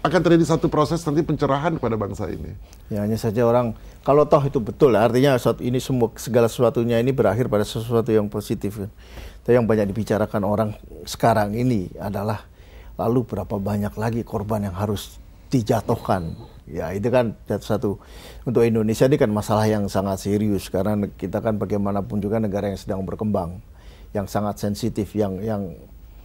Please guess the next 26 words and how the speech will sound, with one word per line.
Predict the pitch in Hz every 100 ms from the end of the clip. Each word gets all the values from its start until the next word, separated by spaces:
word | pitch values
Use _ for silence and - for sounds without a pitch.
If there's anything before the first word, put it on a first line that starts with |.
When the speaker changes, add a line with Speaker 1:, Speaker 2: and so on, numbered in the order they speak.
| - -
Speaker 2:
kemungkinan | 123 120 110 131 135 107
untuk | 110 120
bisa | 107 107 104
hidup | 110 117 131 - - - - - - - - -
panjang | 113 113 135 117
itu | 113 110 147 127 - - - - - - - - -
masih. | - - 208 - - - - - - -
Speaker 1:
Ya, | 143 135 101 - - - - -
tadi | 147
saya | 156 165
katakan | 147 143 151 156
Speaker 2:
Ya. | 117
Speaker 1:
ya, | 127 117 -
kalau | 147 151
kita | 160 160
nggak | 185 135
mau |
jadi | 135 127 131
korban, | 165 156 110 107
kita | 147 180
Speaker 2:
Hmm. | 156
Speaker 1:
jangan | 131 123
terlibat | 135 147 135 110
di | 113
situ. | - 110
Speaker 2:
Ya. | 123 254